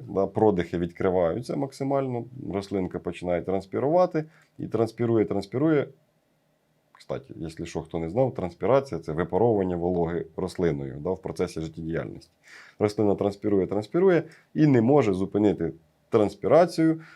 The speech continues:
і як наслідок засихає, да, просто вмирає через втрату вологи. Е, це такий принцип дії гліфосата. Да. Якщо там перевести на людину, уявіть, да, що якби ви вмочили губи в соль, да, е, і, е,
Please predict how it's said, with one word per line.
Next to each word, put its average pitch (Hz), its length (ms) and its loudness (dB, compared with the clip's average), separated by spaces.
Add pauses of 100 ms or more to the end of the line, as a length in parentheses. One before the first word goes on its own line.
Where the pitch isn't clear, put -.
(320)
і 180 160 0
як 156 200 2
наслідок 170 480 0
засихає, 170 680 2 (260)
да, 123 180 2
просто 131 420 2
вмирає 107 460 6
через 101 400 -4
втрату 104 400 0
вологи. 98 400 0 (520)
Е, 85 380 2
це 143 140 2
такий 117 320 -2
принцип 98 440 0
дії 85 360 -2
гліфосата. 78 640 -8
Да. 110 260 0 (300)
Якщо 98 320 0
там 98 180 0
перевести 101 520 2
на 104 120 2
людину, 143 400 2
уявіть, 104 440 0
да, 131 220 4
що 127 160 -8
якби 98 240 2
ви 101 180 4 (320)
вмочили 104 520 4
губи 98 300 2
в 87 80 -2
соль, 190 280 6 (440)
да, 120 260 2 (380)
е, 92 220 2
і, 110 120 2
е, 113 120 2